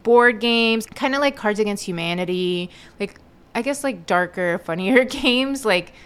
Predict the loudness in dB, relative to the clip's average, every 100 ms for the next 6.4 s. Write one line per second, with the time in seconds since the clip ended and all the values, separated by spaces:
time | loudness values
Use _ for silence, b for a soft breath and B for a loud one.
0 | -12 -4 -2 -2 -2 -2 -2 -6 -4 -2
1 | -2 -4 -8 -2 4 6 4 0 -2 -2
2 | -10 -10 -8 -8 -6 -2 -4 -2 -2 0
3 | 0 0 -2 -4 -4 -4 -2 -2 0 0
4 | 0 -2 -6 -8 -8 B B B -14 -8
5 | 2 2 2 2 4 6 4 2 2 4
6 | 4 4 2 -2